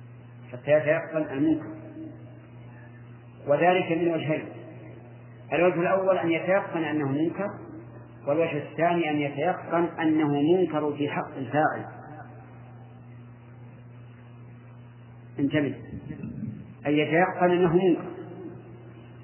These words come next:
والثاني أن يتيقن أنه منكر في حق الفاعل، لأن الشيء قد يكون منكرا في حد ذاته،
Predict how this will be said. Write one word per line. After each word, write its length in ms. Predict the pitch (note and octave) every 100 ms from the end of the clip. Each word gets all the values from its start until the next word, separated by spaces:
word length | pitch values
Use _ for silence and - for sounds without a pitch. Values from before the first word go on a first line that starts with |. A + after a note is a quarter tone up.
| -
والثاني 380 | C3+ C3+ E3 D#3+
أن 160 | D#3 C#3+
يتيقن 360 | D#3 D#3+ D#3
أنه 220 | C#3+ C#3 C#3
منكر 440 | E3 E3 F3+ - - - - - - - - -
في 140 | D3+ C#3
حق 300 | F3 - C#3+
الفاعل، 300 | - A2 - - - - - - - - - - - - -
لأن 220 | D3+ D#3+
الشيء 320 | F3 - F#3+ E3
قد 200 | F3+ F3
يكون 400 | E3+ F3+ F3 F#3
منكرا 360 | D#3 D#3 C#3+ - - D3 D3 D3
في 100 | C#3
حد 180 | C#3 C#3
ذاته، 400 | D3+ E3 E3+ G3